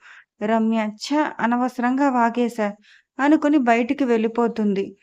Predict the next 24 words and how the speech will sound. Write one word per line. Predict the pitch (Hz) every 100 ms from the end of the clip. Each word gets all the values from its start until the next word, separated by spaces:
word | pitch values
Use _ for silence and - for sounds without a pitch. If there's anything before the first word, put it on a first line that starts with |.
| _ _ _
సిద్ధు | - 339 277 320
మధుకి | 294 247 240 285 277 277
పెళ్లి | 262 247 262
ఫిక్స్ | 277 269 -
కాలేదని | 277 254 247 240 240 233
తెలిసి | 220 220 285 277
చాలా | 233 214 233
సంతోషపడతాడు. | 226 208 226 226 220 208 185 190 180 - _ _ _ _ _ _
స్నేహ | - 285 285 302 320
వాళ్ళింట్లో | 269 214 208 202 202 214 - - 214
నిధి, | 220 196 202 - _ _ _ -
"మామయ్య, | 226 247 262 277 302 330
స్నేహ | 330 269 247 247 277
ఎక్కడా? | 302 285 262 262 254 247
ఫోన్ | 247 254 277 277
చేస్తుంటే | 269 269 247 247
లిఫ్ట్ | 233 233 -
చేయట్లేదు." | 277 254 226 226 208 220 233 - _ _ _ _
శారద | - 247 233 226 233
గారు, | 214 214 196
"తన | 202 262 269 233
గదిలో | 226 254 311
ఉంది." | 285 233 196 - - _ _ _ _ _ 214
నిధి, | 240 226 240 -